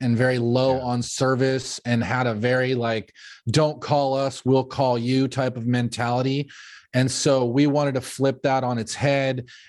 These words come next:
Speaker 1: and really deliver not only, uh, you know, a high commission split and a high profit so that they can take that money and put it back into their business, but also really over deliver on service, on training and support.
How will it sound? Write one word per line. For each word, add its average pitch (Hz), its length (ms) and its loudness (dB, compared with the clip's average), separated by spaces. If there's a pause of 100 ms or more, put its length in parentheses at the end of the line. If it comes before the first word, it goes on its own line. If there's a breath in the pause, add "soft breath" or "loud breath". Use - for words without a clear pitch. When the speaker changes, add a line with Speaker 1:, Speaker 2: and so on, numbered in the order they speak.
Speaker 1:
and 131 260 2
really 135 320 2
deliver 123 680 0
not 135 240 0
only, 123 480 -4 (180)
uh, 117 180 -6
you 127 120 2
know, 113 120 2
a 113 120 0
high 127 260 0
commission 123 520 -2
split 120 500 2
and 110 360 -2
a 107 60 -4
high 123 240 -2
profit 135 680 0 (260 loud breath)
so 135 160 2
that 120 140 2
they 123 120 4
can 120 160 0
take 123 280 0
that 123 140 0
money 117 220 2
and 113 80 0
put 120 160 -2
it 117 100 -2
back 120 300 -2
into 110 140 -4
their 107 160 -2
business, 123 580 0 (300 loud breath)
but 131 180 0
also 151 480 2
really 123 640 2
over 131 380 2
deliver 120 500 2
on 113 140 -2
service, 117 720 -2
on 113 240 -2
training 113 640 -2
and 101 120 -4
support. 95 540 -8